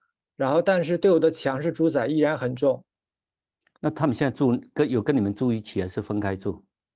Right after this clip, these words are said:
Speaker 1: 呃，分开住，但是离得很近，就隔一趟道，我们住前后楼。
Speaker 2: 现在是这样，好不好？
Speaker 1: 嗯。
Speaker 2: 呃，如果我要帮助你成长，那你变成要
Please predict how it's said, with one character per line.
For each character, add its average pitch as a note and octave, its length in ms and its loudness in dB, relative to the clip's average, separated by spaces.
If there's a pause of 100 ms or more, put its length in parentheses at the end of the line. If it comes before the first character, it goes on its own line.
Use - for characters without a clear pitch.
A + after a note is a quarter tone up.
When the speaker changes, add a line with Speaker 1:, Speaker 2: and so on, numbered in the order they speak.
Speaker 1:
呃， D3 180 -2
分 G3 240 -2
开 F3 160 2
住， F3 260 2
但 F3 180 4
是 F3 180 2
离 C#3+ 160 4
得 F#3 100 4
很 A#2+ 200 -4
近， C3 300 -2
就 E3+ 160 2
隔 D#3+ 160 2
一 E3 80 4
趟 D#3+ 220 -4
道， D3 280 -2
我 B2 120 -6
们 C#3 180 -2
住 E3+ 140 -4
前 C#3 180 -2
后 C#3+ 160 2
楼。 G#2+ 320 -2 (1300)
Speaker 2:
现 - 320 -2
在 - 40 -
是 E3 160 -4
这 - 180 0
样， C#3 180 0
好 F#2 180 -4
不 G#2+ 80 -6
好？ E2 260 -6 (640)
Speaker 1:
嗯。 C3+ 240 -6 (1080)
Speaker 2:
呃， A#2+ 280 0
如 D#3 240 4
果 B2+ 220 4
我 A2+ 320 2
要 C#3+ 280 2 (200)
帮 C#3 260 2
助 C3+ 240 0
你 G2 240 0
成 A2+ 260 -4
长， F#2 680 -6 (280)
那 C3 140 -4
你 G#2+ 120 0
变 A#2+ 320 0
成 F#2+ 240 -8
要 F#2+ 640 -2